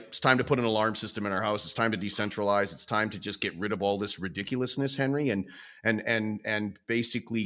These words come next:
get down to something a little more healthy where my data's mine. I communicate with people the way I wanna communicate with them. I share the way I wanna share with them. And if somebody decides to ban it, they better be banning the entire internet.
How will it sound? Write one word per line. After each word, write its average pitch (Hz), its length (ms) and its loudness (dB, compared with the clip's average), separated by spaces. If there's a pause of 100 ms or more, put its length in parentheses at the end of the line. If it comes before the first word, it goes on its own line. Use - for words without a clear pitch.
get 107 220 0
down 110 220 0
to 107 120 -10
something 104 320 -2
a 98 60 0
little 110 180 0
more 104 200 2
healthy 113 360 2
where 101 360 2 (300)
my 135 220 8
data's 135 340 6
mine. 113 540 2 (220)
I 127 140 6
communicate 127 560 4
with 120 160 -4
people 117 260 -2
the 107 60 0
way 113 160 6
I 107 140 8
wanna 107 220 2
communicate 107 500 -2
with 104 140 -6
them. 107 240 -4
I 92 40 -8
share 123 340 4
the 120 80 2
way 113 140 6
I 107 100 6
wanna 104 220 2
share 107 260 4
with 101 160 -2
them. 101 240 0 (380)
And 107 420 4
if 113 120 -2
somebody 131 340 6
decides 120 460 6
to - 80 -2
ban 113 320 4
it, 147 160 2
they 120 80 4
better 120 280 6
be 117 120 4
banning 110 380 4
the 101 100 2
entire 92 440 4
internet. 87 340 -4